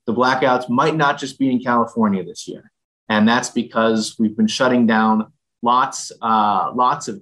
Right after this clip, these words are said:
baseload, reliable power capacity, uh, and replacing it with things that are not as reliable.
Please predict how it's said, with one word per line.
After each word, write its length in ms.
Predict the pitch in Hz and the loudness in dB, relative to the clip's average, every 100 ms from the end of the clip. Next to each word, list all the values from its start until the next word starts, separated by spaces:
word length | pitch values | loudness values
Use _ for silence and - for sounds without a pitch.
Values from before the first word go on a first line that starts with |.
| - | -4
baseload, 800 | 143 139 - 131 127 123 120 104 | -2 -2 -4 0 2 2 0 -6
reliable 680 | 104 110 113 127 120 120 113 | -6 0 0 2 0 0 0
power 320 | - 131 123 | -2 0 0
capacity, 840 | - 92 120 110 - 110 110 110 _ _ _ _ | -4 -8 -6 -4 -4 0 0 0 _ _ _ _
uh, 280 | 104 101 98 | -2 0 0
and 100 | 120 | 2
replacing 520 | 120 117 143 139 135 127 | 0 2 0 0 -2 -2
it 120 | 113 | -2
with 220 | 117 - | -4 -2
things 300 | 123 120 110 | 0 2 2
that 260 | 110 104 - _ | -2 -2 -8 _
are 140 | 120 120 | 0 2
not 240 | 127 127 | 2 2
as 240 | 120 107 | 2 0
reliable. 520 | 107 101 90 82 - | -2 -2 -2 -4 -16